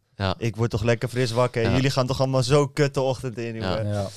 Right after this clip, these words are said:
Speaker 2: Ja, ik
Speaker 3: Ja.
Speaker 2: merk het wel. Het is bijna, zeg maar, net zoals je mensen hebt die gewoon heel veel drinken en dat een hele gewoonte is. Gewoon ook dat vroeg opstaan,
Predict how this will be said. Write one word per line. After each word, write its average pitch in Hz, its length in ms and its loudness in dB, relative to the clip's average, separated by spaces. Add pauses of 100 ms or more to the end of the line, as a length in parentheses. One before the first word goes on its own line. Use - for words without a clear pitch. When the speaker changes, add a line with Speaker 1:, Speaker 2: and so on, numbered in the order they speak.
(340)
Speaker 2:
Ja, 95 160 -4
ik 110 80 -2
Speaker 3:
Ja. 127 60 -4
Speaker 2:
merk 147 140 2
het 120 80 -6
wel. 135 120 4
Het 127 160 -2
is 120 200 -6
bijna, 131 340 0
zeg 117 140 -6
maar, 113 160 -4
net 123 160 -2
zoals 120 160 -8
je 113 60 -10
mensen 113 260 -4
hebt 101 140 -6
die 101 200 -8
gewoon 101 200 -4
heel 110 180 -2
veel 113 120 -4
drinken 110 380 -2
en 104 80 -4
dat 104 140 -4
een 107 60 -6
hele 107 180 -4
gewoonte 104 420 -6
is. 98 100 -10
Gewoon 104 240 -8
ook 117 240 -4
dat 107 280 -2 (880)
vroeg 113 220 -6
opstaan, 98 600 -6